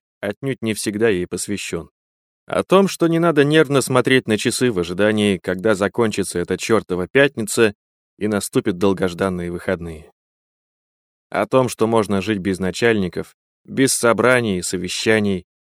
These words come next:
без втыков, вызовов на ковёр, без сплетен и не печалиться об этом.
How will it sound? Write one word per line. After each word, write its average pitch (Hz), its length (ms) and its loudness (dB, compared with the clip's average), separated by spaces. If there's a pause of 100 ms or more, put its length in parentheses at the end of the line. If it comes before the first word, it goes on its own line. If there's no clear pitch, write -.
(260)
без 92 260 -4
втыков, - 680 -2 (160)
вызовов 120 580 2
на 98 100 -2
ковёр, 110 460 2 (300)
без 131 260 2
сплетен 123 640 0 (240)
и 113 100 -8
не 107 100 -6
печалиться 98 640 -2
об 82 100 -8
этом. 82 280 -14